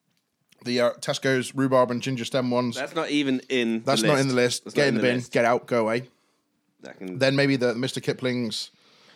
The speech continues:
Speaker 1: ice-topped ones.
Speaker 2: Yes. The ice-top mince pies come in last.
Speaker 1: For the kids.
Speaker 2: Because the, uh, rhubarb's in the bin.
Speaker 1: Mm-hmm.
Speaker 2: Then
Speaker 1: I'd say the Spars were a strong contender. They were, they were very good, actually.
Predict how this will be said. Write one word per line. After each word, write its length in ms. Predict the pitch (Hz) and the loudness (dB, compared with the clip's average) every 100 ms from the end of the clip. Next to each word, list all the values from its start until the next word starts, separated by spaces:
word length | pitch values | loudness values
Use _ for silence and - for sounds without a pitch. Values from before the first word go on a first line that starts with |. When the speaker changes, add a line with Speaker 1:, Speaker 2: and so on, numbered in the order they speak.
| _ - | _ -2
Speaker 1:
ice-topped 480 | 139 127 - 131 - | 0 0 -2 -4 -2
ones. 540 | 123 123 123 117 - - | 0 0 -2 -6 -8 -10
Speaker 2:
Yes. 500 | 98 92 - - - | -12 -12 -16 -20 -18
The 100 | 101 | -12
ice-top 440 | 127 147 - 151 117 | -8 -8 -8 -10 -6
mince 200 | 127 113 - _ - | -8 -8 -20 _ -16
pies 280 | 120 107 - | -10 -8 -8
come 160 | 117 | -8
in 140 | 104 95 | -6 -4
last. 340 | 98 90 101 | -4 -4 -6
Speaker 1:
For 80 | 135 | -6
the 60 | 123 | -4
kids. 380 | 120 117 - | -4 -4 -4
Speaker 2:
Because 440 | 104 - 95 - - _ - _ _ _ _ _ _ | -8 -8 -10 -10 -18 _ -20 _ _ _ _ _ _
the, 280 | 98 95 92 | -10 -8 -6
uh, 80 | 95 | -6
rhubarb's 420 | 92 90 92 90 | -6 -6 -6 -8
in 80 | 92 | -10
the 60 | 87 | -8
bin. 180 | 90 90 - | -8 -10 -10
Speaker 1:
Mm-hmm. 260 | 117 117 127 - _ _ _ _ _ _ _ - _ _ - - | -8 -6 -8 -10 _ _ _ _ _ _ _ -20 _ _ -20 -8
Speaker 2:
Then 520 | 104 101 101 110 117 _ _ - | -6 -4 -4 -6 -8 _ _ 0
Speaker 1:
I'd 140 | 214 | 0
say 140 | 220 277 | 2 2
the 100 | 262 | 0
Spars 400 | - 240 240 - | 0 2 2 2
were 60 | 202 | -2
a 40 | |
strong 240 | - 208 | 0 -2
contender. 480 | 202 190 214 196 120 | -2 -2 -2 0 2
They 100 | 143 | 2
were, 80 | 156 | 2
they 120 | 165 | 0
were 60 | 180 | 0
very 160 | 196 | 0
good, 200 | 190 226 | 2 2
actually. 440 | 127 107 - 123 | 2 0 -2 -2